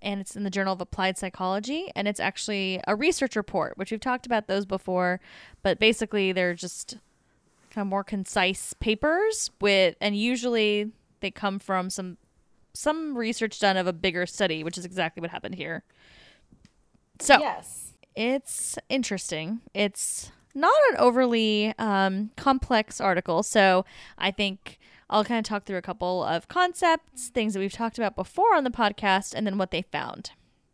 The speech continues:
Speaker 2: Awesome. That sounds perfect.
Speaker 1: Cool. So this article talks about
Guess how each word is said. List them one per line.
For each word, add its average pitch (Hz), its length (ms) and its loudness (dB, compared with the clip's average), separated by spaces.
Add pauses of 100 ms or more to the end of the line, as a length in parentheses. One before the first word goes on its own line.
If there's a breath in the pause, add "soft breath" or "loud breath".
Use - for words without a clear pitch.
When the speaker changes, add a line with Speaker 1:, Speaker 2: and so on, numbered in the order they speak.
(320)
Speaker 2:
Awesome. 208 500 -4
That 175 200 0
sounds 202 200 -4
perfect. - 600 -8 (360)
Speaker 1:
Cool. - 340 -4 (760 loud breath)
So 269 260 8
this 302 160 4
article 453 360 4 (120)
talks - 380 0
about 196 480 2